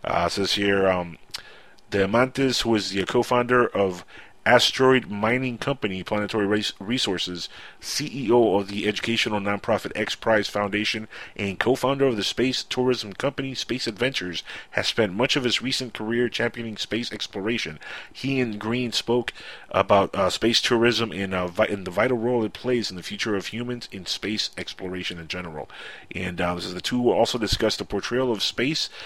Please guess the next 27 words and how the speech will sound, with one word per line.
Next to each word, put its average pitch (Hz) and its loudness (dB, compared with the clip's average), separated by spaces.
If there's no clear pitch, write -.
and 104 -2
therefore 110 4
aliens 113 2
in 147 0
movies, 147 0
according 113 -2
to 104 -2
The 101 -6
Hollywood 110 -4
Reporter. 120 0
It 147 -4
says, 104 0
uh, 104 6
oh, 110 2
and 107 -2
this 107 -2
I'm 101 -4
quoting 104 0
here, 92 -4
says, 95 -2
uh, 107 2
"On 98 -4
Hollywood's 135 0
relationship 113 -2
with 98 -6
space - -4
exploration, 98 -6